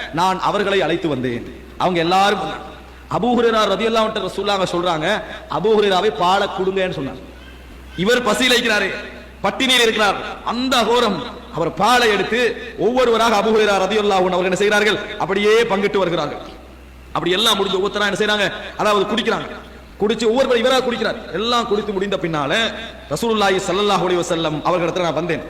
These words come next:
அப்ப ரசூல் ஸல்லல்லாஹு அலைஹி வஸல்லம் சொன்னார்கள், புன்னகைத்தார்கள் ரசூல் ஸல்லல்லாஹு அலைஹி வஸல்லம். அபூ ஹுரைரா ரலியல்லாஹு அன்ஹு பார்த்து சிரித்தார்கள். சிரித்துவிட்டு சொன்னார்கள், "பகீது அன வ அன்த, நானும் நீங்களும் மட்டும்தான்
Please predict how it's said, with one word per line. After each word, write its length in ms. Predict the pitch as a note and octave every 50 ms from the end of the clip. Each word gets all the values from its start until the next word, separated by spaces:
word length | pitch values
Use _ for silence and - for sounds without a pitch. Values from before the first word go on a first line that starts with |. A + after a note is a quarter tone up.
| - - -
அப்ப 180 | - - - F3+
ரசூல் 40 |
ஸல்லல்லாஹு 540 | E3+ E3 - G#3 - G3 F#3+ F3+ F3+ E3+ E3+
அலைஹி 100 | E3+ D#3+ D#3
வஸல்லம் 220 | E3 D3+ C#3+ -
சொன்னார்கள், 340 | D#3 D#3+ D#3 D3+ C#3+ D3 B2 - - -
புன்னகைத்தார்கள் 500 | - G3+ A3+ A#3 G#3 F#3 - E3+ D3 D3
ரசூல் 180 | C#3 B2+ D3+ C#3
ஸல்லல்லாஹு 160 | - A#2+ A2+
அலைஹி 100 | A2 -
வஸல்லம். 460 | - - - - - - - - D3
அபூ 60 | F3 G#3
ஹுரைரா 200 | G#3+ G3+ G3 F3+
ரலியல்லாஹு 320 | F3 F3+ F3+ F3 E3+ E3+
அன்ஹு 40 | D#3
பார்த்து 560 | D#3 E3 - - B3 A#3+ - - - B3+ - - -
சிரித்தார்கள். 400 | - G3+ G#3+ G3+ F#3 D#3+ C3 A2 - - - - - - - - - - - - - - - -
சிரித்துவிட்டு 340 | F#3 F#3 F#3 G3 F3+ E3+ D3
சொன்னார்கள், 360 | B2+ D3 E3+ E3 D3+ D3+ C3+
"பகீது 760 | D3+ D3+ - F3+ F3+ F3 E3+ E3+ F3 G3+ A3+ A3 - A2+ A2
அன 220 | - C#3+ D#3+ F3+ F3+
வ 40 |
அன்த, 440 | D3 C#3 C3 C3 A#2+ A2 - A2+ A2 F#2+ - - - - - - -
நானும் 280 | C3 D3 E3 F3+ F#3
நீங்களும் 280 | E3+ D#3+ E3 E3 D#3+ D3
மட்டும்தான் 420 | C#3+ C#3+ - D#3 E3 E3+ F3 -